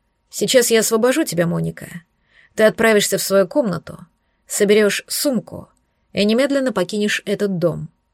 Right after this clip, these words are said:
Более того, сегодня же наймёшь карету и вернёшься в Рочер. Ясно?» «Да». «И больше никогда не возвращайся сюда», с нажимом завершил Оуэн.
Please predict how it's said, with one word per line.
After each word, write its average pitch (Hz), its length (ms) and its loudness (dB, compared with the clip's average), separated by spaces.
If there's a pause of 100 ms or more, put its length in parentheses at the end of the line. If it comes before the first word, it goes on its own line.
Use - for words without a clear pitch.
(600)
Более 226 380 4
того, 170 240 -2
сегодня 214 440 2
же 175 100 -2
наймёшь 175 360 -2
карету 196 520 -2 (160)
и 185 160 2
вернёшься 220 500 0
в 214 80 -2
Рочер. - 480 -2 (420)
Ясно?» 180 560 -2 (1000)
«Да». 214 320 -2 (1300)
«И 190 120 0
больше 226 400 4
никогда 220 680 -2 (140)
не 202 160 0
возвращайся 208 680 0
сюда», 156 520 -6 (560)
с - 160 -6
нажимом 220 440 2
завершил 208 540 2
Оуэн. 160 480 0